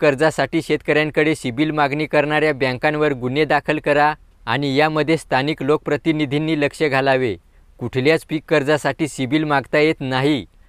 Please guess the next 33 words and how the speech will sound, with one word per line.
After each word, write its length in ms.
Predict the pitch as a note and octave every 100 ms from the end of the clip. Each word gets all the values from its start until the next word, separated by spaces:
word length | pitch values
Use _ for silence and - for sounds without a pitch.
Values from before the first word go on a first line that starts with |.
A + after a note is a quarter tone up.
| _ G#2+
याबाबत 580 | A#2+ C#3+ D3 D3 D#3+
रिझर्व्ह 480 | C#3 B2+ A2 D#3+ D#3+
बँकेचे 540 | C#3+ D3 D3 D3+ D#3 D3+
स्पष्ट 360 | - D3+ -
आदेश 360 | C#3+ C#3 D3 D3+
आहेत. 280 | C3+ B2+ G2 - _ - _ _
तसेच 320 | B2 D#3+ E3
मुख्यमंत्री 600 | D#3 C3 - D#3 D#3 D3 D#3+
कृषी 380 | - C3+ D#3+
सौर 240 | D#3 D3 D3+
योजनेसाठी 720 | D3+ C#3 C3 D#3 D3+ C#3+ D#3+
जमिनीचे 500 | B2 C3+ D3+ D#3 D#3+
प्रकरणे 580 | D3+ C#3 - D#3 D3+ G2+ - _ _ -
लवकर 440 | G#2+ B2+ A#2 D#3+
मंजूर 340 | D#3 D3+ C#3 D#3+
करा, 300 | D#3 D3+ D3+
असेही 340 | C3 D#3+ D#3+
त्यांनी 320 | - D3+ D#3
या 100 | D#3+
ठिकाणी 400 | D#3+ C3 D3 D3+
सांगितले 420 | D3+ C3+ C#3 C#3+ D3
आहे. 320 | C3 B2+ F#2 - _ _ _
तर 100 | B2
अशा 220 | A#2 A2 D#3
प्रकारे 360 | D#3 - D#3
मित्रांनो, 420 | D#3 D3 D#3 D#3
पूर्वी 340 | D#3 D3 D3 D#3+
शेतकऱ्याला 580 | D3 D3+ D#3+ D#3+ D#3 D#3 -
पीक 120 | -
कर्ज 240 | - C#3+ D3+
घेण्यासाठी 640 | B2+ C3 D3+ D3+ C#3+ D#3+
सिबिल 360 | - B2+ D3 D#3
स्कोअर 320 | - C#3+